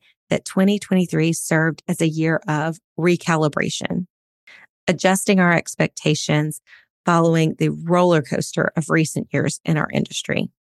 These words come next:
We all witnessed the significant downturn in twenty twenty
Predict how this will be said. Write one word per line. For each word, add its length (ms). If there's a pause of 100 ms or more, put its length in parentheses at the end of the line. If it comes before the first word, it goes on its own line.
(920)
We 240
all 240
witnessed 680
the 240
significant 760
downturn 600
in 160
twenty 320
twenty 520